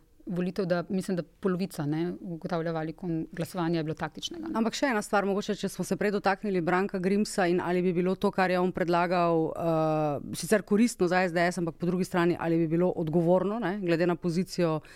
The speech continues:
Speaker 2: vladajoče stranke. Tako podobna je situacija lahko tudi v koaliciji kul, ne. Jaz sem prepričana, da so nekatere od strank v koaliciji kul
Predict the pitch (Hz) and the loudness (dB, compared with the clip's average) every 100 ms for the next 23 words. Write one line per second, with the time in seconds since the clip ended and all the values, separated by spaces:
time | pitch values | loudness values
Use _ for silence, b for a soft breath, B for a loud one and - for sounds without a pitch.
0 | B - 165 170 180 165 - 180 208 233 | B 2 4 4 0 -4 0 0 0 -2
1 | 214 B B B - 185 240 247 214 - | -4 B B B -2 2 4 4 2 -2
2 | 185 208 226 208 170 - 185 185 - 202 | 0 2 2 2 0 0 0 0 0 -2
3 | 160 - 208 208 196 - 160 190 - 151 | -2 -4 -2 0 0 0 0 -2 -4 -4
4 | - 185 139 147 160 B B B 196 220 | 0 0 0 -2 -6 B B B 2 2
5 | 220 190 - 262 - 143 135 - 170 - | 2 0 2 0 0 -2 -2 -4 -2 0
6 | 185 170 170 208 208 180 170 - 202 190 | 0 0 0 0 2 0 -4 -2 2 2
7 | 190 156 - 170 190 - 180 - 208 202 | 0 -4 -2 0 0 0 -4 0 0 2